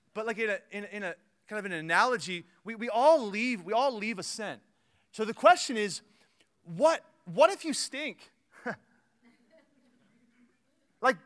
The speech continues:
like, what if you and I are participating in choices,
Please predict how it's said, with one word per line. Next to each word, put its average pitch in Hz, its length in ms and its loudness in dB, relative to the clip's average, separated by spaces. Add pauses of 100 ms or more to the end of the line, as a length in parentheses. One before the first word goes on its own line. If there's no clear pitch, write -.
(720)
like, 220 160 0
what 262 260 6
if 311 160 -4
you 262 160 0
and 277 100 -2
I 254 140 2
are 247 80 2
participating 233 580 -8
in 202 120 -8
choices, 247 800 -6